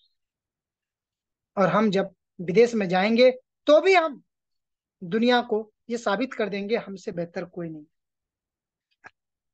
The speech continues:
इनकम, कमाई, इनकम का दो प्रकार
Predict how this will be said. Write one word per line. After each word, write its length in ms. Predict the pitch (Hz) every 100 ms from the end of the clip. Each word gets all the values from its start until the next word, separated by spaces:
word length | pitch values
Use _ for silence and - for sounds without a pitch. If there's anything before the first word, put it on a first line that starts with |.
| _ _ _ _ _ _ _ _ _ _ _ _ -
इनकम, 580 | 262 285 285 - 247 185 -
कमाई, 480 | 240 233 226 196 143 _ _ _ _
इनकम 360 | 247 294 311 311
का 140 | 285 220
दो 220 | 165 285
प्रकार 540 | 294 226 226 226 240